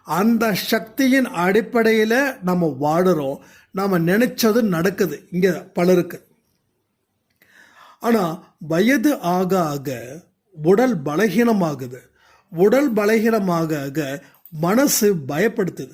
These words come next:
மனசு பயப்படும் போது, உடல் பலகீனமாகும் போது, உங்களுக்கு ஆயிரம் பேர், லட்சம் பேர், கோடி பேர் இருந்தாலும்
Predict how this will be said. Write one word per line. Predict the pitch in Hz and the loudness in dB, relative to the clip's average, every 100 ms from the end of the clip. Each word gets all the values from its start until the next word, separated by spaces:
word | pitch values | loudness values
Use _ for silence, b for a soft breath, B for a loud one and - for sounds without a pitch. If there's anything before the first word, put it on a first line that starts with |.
| - b b b | -20 b b b
மனசு | 180 202 277 - 277 190 | -2 0 2 2 2 2
பயப்படும் | 170 220 240 233 190 175 | 2 0 0 0 2 0
போது, | 151 135 139 135 139 _ _ | -2 -4 -6 -8 -10 _ _
உடல் | 190 190 247 | 0 2 2
பலகீனமாகும் | 175 180 214 247 226 185 160 156 | 2 0 2 2 2 0 -2 -4
போது, | 147 135 127 123 - b b b | -6 -6 -8 -10 -14 b b b
உங்களுக்கு | 175 190 202 190 185 | 0 4 4 2 0
ஆயிரம் | 139 151 208 269 285 233 165 | -4 0 2 4 4 2 2
பேர், | 226 202 | 2 2
லட்சம் | 170 170 - 262 220 | 0 -4 0 0 2
பேர், | 226 - | 0 2
கோடி | 180 214 269 269 | 4 4 4 2
பேர் | 247 208 139 | 2 0 0
இருந்தாலும் | 147 170 170 156 151 151 | 0 2 0 0 -4 -6